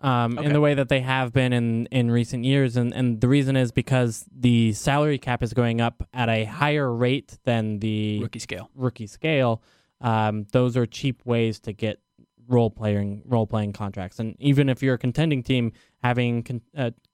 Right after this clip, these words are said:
Speaker 1: contributing rookies is, is a big deal.
Speaker 2: And the
Speaker 1: Second,
Speaker 2: N B A is
Speaker 1: third year players.
Speaker 2: still on this curve of getting younger and getting better.
Speaker 1: Yeah.
Speaker 2: Where younger guys are coming in more ready to play than they ever have been. And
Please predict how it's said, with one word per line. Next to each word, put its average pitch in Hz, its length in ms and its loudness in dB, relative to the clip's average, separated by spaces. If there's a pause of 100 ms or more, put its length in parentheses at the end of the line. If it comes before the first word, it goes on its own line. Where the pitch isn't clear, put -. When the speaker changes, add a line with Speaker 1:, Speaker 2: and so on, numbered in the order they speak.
(220)
Speaker 1:
contributing 131 540 0
rookies 107 460 -4
is, 98 340 -8
is 104 160 -10
a 92 60 -14
big 98 160 -12
deal. 98 320 -6
Speaker 2:
And 190 100 0
the 220 60 2
Speaker 1:
Second, 208 140 4
Speaker 2:
N 208 40 6
B 202 40 4
A - 20 2
is 190 120 -2
Speaker 1:
third 110 160 -4
year 101 140 -6
players. 95 220 -10
Speaker 2:
still 196 240 0
on 151 100 2
this 143 140 -2
curve 180 260 0
of 113 140 -8
getting 131 240 0
younger 127 260 0
and 117 100 -4
getting 113 220 -6
better. 104 260 -12 (400)
Speaker 1:
Yeah. 170 200 -2
Speaker 2:
Where 147 180 6
younger 131 320 2
guys 120 260 2
are 117 40 0
coming 120 260 -2
in 117 100 0
more 117 160 2
ready 113 240 0
to 107 80 -6
play 113 220 -4
than 110 140 -4
they 110 80 -2
ever 104 100 -4
have 110 240 -2
been. - 180 -14 (280)
And 143 260 4